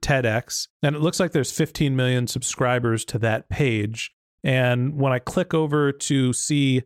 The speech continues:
the individual videos, there's a couple thousand views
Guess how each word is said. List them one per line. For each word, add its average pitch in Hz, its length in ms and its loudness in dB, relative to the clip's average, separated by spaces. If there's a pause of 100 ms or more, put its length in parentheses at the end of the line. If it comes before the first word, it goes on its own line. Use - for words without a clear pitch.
the 123 380 2 (120)
individual 139 720 2
videos, 117 920 0 (220)
there's 131 440 0 (100)
a - 20 -12
couple 160 200 -2
thousand 135 400 0
views 131 760 0